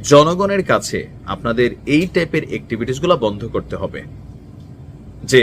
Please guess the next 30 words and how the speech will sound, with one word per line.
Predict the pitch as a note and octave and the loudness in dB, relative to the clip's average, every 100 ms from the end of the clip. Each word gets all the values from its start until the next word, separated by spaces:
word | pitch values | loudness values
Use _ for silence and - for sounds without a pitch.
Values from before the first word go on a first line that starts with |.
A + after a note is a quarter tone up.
| G#2+ | 4
না, | B2 A#2+ F#2 E2 | 2 2 2 -2
ছাত্রলীগ | - B2+ C3+ C#3 B2 | -4 -2 0 0 0
বদলাইছে, | A2+ G2 A2+ A2 - G2+ - | 0 2 4 2 0 -4 -4
অথবা | A#2 C#3 - | -2 0 0
আওয়ামী | A2+ A#2 A#2+ | 0 -2 -2
লীগ | A#2 A2 | -4 -2
বদলাইছে, | G#2 G#2 G#2+ D#3+ | -2 -2 -2 -2
অথবা | C3+ C#3+ C3 F#2 | -2 0 -2 -2
যুবলীগ | C3 D3 D3 F#2 | 0 2 0 0
বদলাইছে। | F#2 F2 E2 - - - - - - | -4 -4 -8 -10 -14 -14 -16 -16 0
আর | C3 C3 B2 | 4 6 6
বৈষম্য | D#3 - A3 A3 | 6 6 0 0
বিরোধী | G#3 G3 F#3 | 0 0 0
নেতাদেরও | B2+ A#2 C3+ D3+ C#3 | 0 2 2 4 4
বলি, | G#2+ F#2+ D#2+ - - | 2 0 -4 -12 -6
যেখানে | - C3+ E3 E3+ | 0 0 0 2
আওয়ামী | D3 D3 | 2 2
লীগ | D3+ D3 | 0 0
পাও | D#3+ D3 | 2 2
সেখানে | - G#2+ C3+ C#3 | 0 -2 0 2
মাইর, | A#2 A2 F#2 | 4 4 2
ভাই। | G#2 A#2 G2+ - - - - - - - | 2 4 2 -2 -16 -18 -20 -20 -18 -2
এই | D#3 D#3 | 4 6
লেভেলে | D#3+ F3+ E3 | 8 6 8
গেলে | D3+ A#2+ | 8 6
আপনার | G#2 C3 B2 | 4 2 2
মাথায় | A#2+ D3+ | 4 4
রাখতে | D3+ - | 4 2
হবে, | D3 | 0
মাইর | B2+ B2+ | 2 2